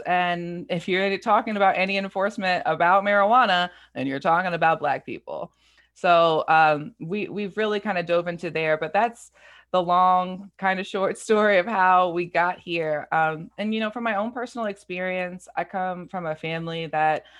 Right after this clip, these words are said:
has had our own struggles with the criminal justice system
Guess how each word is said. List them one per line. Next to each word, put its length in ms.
has 140
had 160
our 240
own 400
struggles 420
with 100
the 60
criminal 360
justice 380
system 380